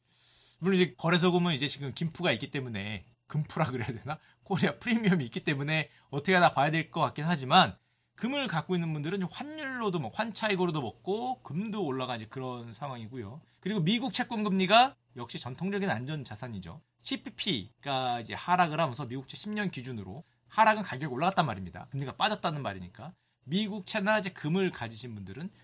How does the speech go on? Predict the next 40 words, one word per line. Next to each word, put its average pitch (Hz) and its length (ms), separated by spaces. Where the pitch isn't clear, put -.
포지션 180 340
방어가 107 480
지금 104 220
상당히 170 360
되는 113 360
그런 139 220
상황이고, 147 500
아니면 233 300
또는 262 260
환율, 311 580
달러로 269 480
갖고 175 240
있던 170 220
분들도 156 480
방금 131 220
얘기 117 140
드렸지만 117 460
원 147 160
달러 196 240
환율이 180 240
천사백삼십 247 800
원, 127 200
굉장히 147 180
높게 120 220
올라갔기 110 280
때문에 110 400
역시 - 240
이제 104 160
헤지 - 280
포지션, 123 540
이제 110 140
포지션 160 260
방어가 113 320
된 101 120
이제 120 100
그런 113 220
상황이라고 95 380
할 92 60
수 - 80
있습니다. - 320